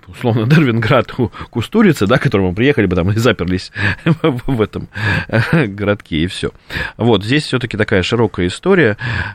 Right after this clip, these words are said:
А, к нам на финал, скажем так, приехала Олеся Шигина, Ана-, Анастасия Михайловская, Ольга Кирий. Это режиссеры, собственно, да, некоторые военкоры, такие как и Настя Михайловская, и Оля Кирий.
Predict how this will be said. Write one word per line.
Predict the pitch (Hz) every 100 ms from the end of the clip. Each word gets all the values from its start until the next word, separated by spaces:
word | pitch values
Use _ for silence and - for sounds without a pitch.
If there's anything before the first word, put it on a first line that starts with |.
| -
А, | 90 92 90
к | -
нам | 107 104 95
на | 95
финал, | - 110 110 85 73 _
скажем | - 82 82
так, | 82 78
приехала | - 87 101 - 82 76 76
Олеся | 98 151 -
Шигина, | - 120 107 101 90 76 71
Ана-, | 67 73 65
Анастасия | 80 - - 147 131
Михайловская, | 113 - 104 101 95 - - 82 - - - - -
Ольга | 120 127 117
Кирий. | 98 - 101 92 78 - - - _ -
Это | 80 80 82
режиссеры, | 85 87 87 - 143 131
собственно, | - 92 - 87 80
да, | 90 104 95
некоторые | 78 78 87 - 76 73
военкоры, | 76 78 - 127 113 95 - - - -
такие | - 92
как | 82 -
и | 80
Настя | 98 98 -
Михайловская, | 85 78 80 82 - 73
и |
Оля | 95 110
Кирий. | 90 - 78